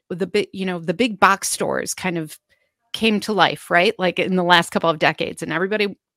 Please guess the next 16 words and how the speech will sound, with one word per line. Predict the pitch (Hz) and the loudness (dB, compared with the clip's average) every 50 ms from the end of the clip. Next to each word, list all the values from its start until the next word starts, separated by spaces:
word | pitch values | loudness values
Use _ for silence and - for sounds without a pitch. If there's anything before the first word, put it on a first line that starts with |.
| _ _ | _ _
had | 165 143 196 196 180 165 | -10 -4 -2 -2 0 0
these | 165 156 - | -2 -2 -2
big, | _ - 214 214 185 | _ 4 4 4 4
huge | - 202 196 175 - - | -2 -4 -4 -4 -4 -6
stores. | - - 180 - - - - - - - - - - - - - - _ _ _ | -4 -4 -4 -4 -4 -6 -10 -14 -16 -20 -20 -20 -20 -20 -20 -20 -20 _ _ _
And | - 202 202 196 190 196 185 | 2 4 6 6 6 4 2
one | 185 - 185 202 220 262 | -2 -2 -2 0 2 4
of | 285 | 4
my | 285 285 247 - | 4 4 2 0
friends | - - - 220 220 190 160 170 170 190 202 - - - - - | -2 -2 0 2 4 4 4 2 0 -2 -4 -6 -8 -12 -12 -10
said | - - - 196 180 | -6 -2 0 0 0
her | 170 - 214 | 0 -4 -6
grandmother | 185 165 - 185 190 202 226 240 233 190 160 165 165 165 - - | -6 -4 -4 -2 0 2 2 2 2 2 2 2 2 0 0 -2
would | 165 165 - | -8 -12 -12
call | - - - 202 202 208 208 | -12 -6 -4 -2 -2 -2 -2
her | 196 - - - - - 190 | -2 -4 -4 -4 -8 -10 -12